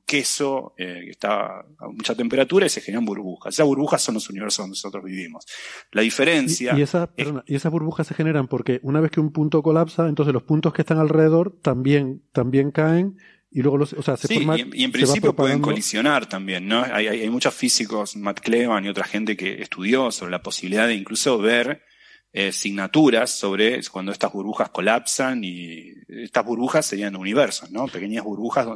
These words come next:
Speaker 1: dominios en los cuales nosotros existimos.
Speaker 2: Pero es, el espacio en medio de esas burbujas está en inflación,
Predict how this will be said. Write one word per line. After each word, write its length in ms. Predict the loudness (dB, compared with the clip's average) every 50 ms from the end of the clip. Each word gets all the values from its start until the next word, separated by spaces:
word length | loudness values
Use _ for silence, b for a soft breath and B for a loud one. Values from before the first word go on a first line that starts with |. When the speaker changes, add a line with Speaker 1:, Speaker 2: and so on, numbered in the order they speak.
| -10 -12
Speaker 1:
dominios 520 | -10 -8 -6 -2 0 2 2 2 2 0
en 60 | -4
los 80 | -8 -4
cuales 200 | -2 -2 -2 -2
nosotros 300 | -4 -6 -6 -6 -6 -6
existimos. 500 | -8 -10 -12 -12 -10 -12 -12 -12 -14 _ _ _ _ _ _
Speaker 2:
Pero 180 | 0 0 0
es, 80 | 0 -2
el 220 | -2 -2 0 0 0
espacio 340 | -2 -2 -2 -2 0 0 2
en 60 | 2
medio 140 | 4 4 4
de 40 |
esas 120 | 4 2 0
burbujas 500 | 0 2 2 2 2 2 2 2 0 0
está 160 | -2 0 0
en 80 | 0 0
inflación, 580 | 0 -2 -2 0 0 2 0 0 -2 -6 -12